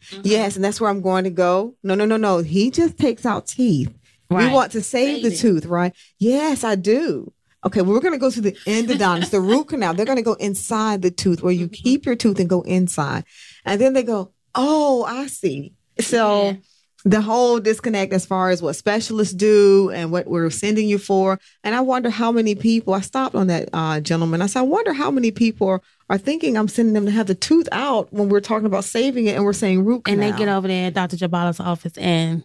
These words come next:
Speaker 1: have a whole rude awakening. And the other thing, I'm so glad you brought up root canals. Root canals are your personal experience. They are your personal experience. I have patients that say they want to save their tooth.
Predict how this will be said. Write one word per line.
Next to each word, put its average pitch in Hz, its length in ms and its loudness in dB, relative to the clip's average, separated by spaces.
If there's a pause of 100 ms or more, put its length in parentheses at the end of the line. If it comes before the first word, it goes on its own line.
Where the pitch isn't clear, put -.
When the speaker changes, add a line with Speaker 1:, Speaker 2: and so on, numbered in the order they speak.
(240)
Speaker 1:
have 190 280 -4
a 180 80 -4
whole 175 420 0
rude 180 180 2
awakening. 170 500 -2 (300)
And 196 160 2
the 185 140 0
other 233 200 -2
thing, 190 240 0
I'm 180 80 4
so 220 220 -2
glad 190 260 0
you 185 60 0
brought 175 180 2
up 170 140 -2
root 190 140 2
canals. 165 460 -2 (420)
Root 240 280 2
canals 302 840 0 (360)
are 185 120 2
your 190 180 0
personal 214 460 2
experience. 208 840 0 (400)
They 190 220 2
are 202 200 -2
your 196 160 2
personal 214 1200 0 (500)
experience. 190 1120 0 (460)
I 185 120 0
have 208 480 -2
patients 208 600 -2
that 190 160 0
say 190 200 0
they 180 180 2
want 190 260 0
to 202 120 0
save 196 400 0
their 214 160 0
tooth. 233 460 0